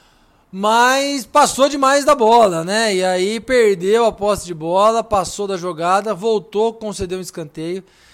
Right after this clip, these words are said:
e nesse escanteio acabou saindo o gol do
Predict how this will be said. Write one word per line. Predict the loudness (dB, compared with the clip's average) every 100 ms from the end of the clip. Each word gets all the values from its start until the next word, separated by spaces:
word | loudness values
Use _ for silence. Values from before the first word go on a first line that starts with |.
| _ _
e | -16
nesse | -14 -12 -14
escanteio | -14 -14 -10 -10
acabou | -10 -12 -10
saindo | -12 -14 -14 -14 -16 _ _ _ _
o | -16
gol | -14 -12 -10 -12 -16
do | -20 -16 -10 -8 -8